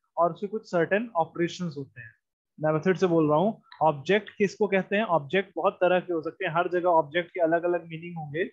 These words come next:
तो object जिसकी कुछ certain defined states होती हैं और वो कुछ certain type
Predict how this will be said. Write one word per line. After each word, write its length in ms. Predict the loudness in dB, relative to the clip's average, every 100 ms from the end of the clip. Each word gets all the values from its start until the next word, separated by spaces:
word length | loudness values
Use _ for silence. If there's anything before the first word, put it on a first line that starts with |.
| _ _ _
तो 60 | 0
object 540 | 2 2 2 0 0
जिसकी 280 | -2 -2 -2
कुछ 140 | -2 -4
certain 440 | 0 2 4 2
defined 520 | 0 0 -2 0 0
states 400 | -2 -2 -2 -2 -4
होती 300 | -6 -4 -2
हैं 260 | 0 -2 -8 _
और 200 | 4 4
वो 180 | 6 2
कुछ 260 | 2 -4 -2
certain 400 | 0 0 0 0
type 300 | 2 2